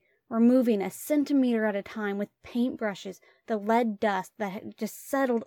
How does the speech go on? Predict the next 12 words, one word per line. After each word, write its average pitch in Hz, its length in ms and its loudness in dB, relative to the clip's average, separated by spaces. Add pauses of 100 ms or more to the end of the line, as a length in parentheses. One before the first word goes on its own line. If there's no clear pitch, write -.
over 220 340 2 (100)
everything. 220 720 -2 (520)
The 220 200 2 (160)
famous 320 460 6
rose 262 400 6
windows. 226 600 2 (220)
You 233 100 -2
may 220 120 4
not 220 160 0
know 254 120 2
the 247 100 0
name, 285 380 2